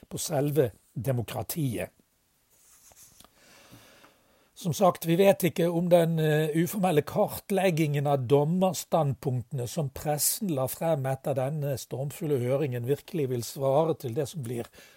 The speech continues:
dommernes domslutning. Vi vet at den mest omstridte av de femten dommerne, justitiarius Esther Hayut selv,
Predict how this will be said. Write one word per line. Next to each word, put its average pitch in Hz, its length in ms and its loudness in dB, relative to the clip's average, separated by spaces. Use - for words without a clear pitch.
dommernes 139 800 -2
domslutning. 127 1300 -2
Vi 151 120 2
vet 190 680 4
at 135 160 0
den 147 240 -2
mest - 340 0
omstridte 175 840 0
av 123 160 2
de 127 80 0
femten 160 400 -4
dommerne, 185 560 2
justitiarius 156 1080 -2
Esther 170 500 -4
Hayut 165 340 0
selv, 143 480 -2